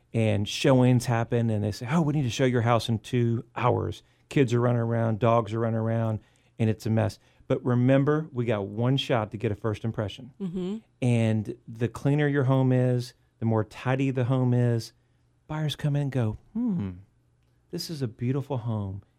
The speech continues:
Speaker 1: It's well maintained. It's taken care of." And what it prevents is them thinking, "Well, there's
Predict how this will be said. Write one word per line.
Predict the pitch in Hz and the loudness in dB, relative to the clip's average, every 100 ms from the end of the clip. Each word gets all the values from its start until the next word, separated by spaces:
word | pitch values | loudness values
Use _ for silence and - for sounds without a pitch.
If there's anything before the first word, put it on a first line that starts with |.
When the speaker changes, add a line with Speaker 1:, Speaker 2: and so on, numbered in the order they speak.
| - | -10
Speaker 1:
It's | 117 - | -8 -4
well | 107 113 127 | 0 2 2
maintained. | 131 131 143 - 110 107 104 101 _ _ _ - | 2 0 0 -2 -2 -2 -4 -6 _ _ _ -20
It's | - - | -18 -12
taken | - 123 120 107 | -6 -4 -2 -4
care | - 110 104 | -4 -4 -4
of." | 98 98 _ _ - | -4 -6 _ _ -2
And | 123 | 2
what | 123 135 | 4 2
it | - | 0
prevents | 127 110 139 123 - - _ _ - | -2 4 4 4 0 -14 _ _ -4
is | 117 107 | -4 -2
them | 120 | -4
thinking, | 117 120 107 113 107 101 _ _ _ _ - | -2 -8 -6 -8 -8 -10 _ _ _ _ -12
"Well, | 123 | -10
there's | 143 139 | -6 -6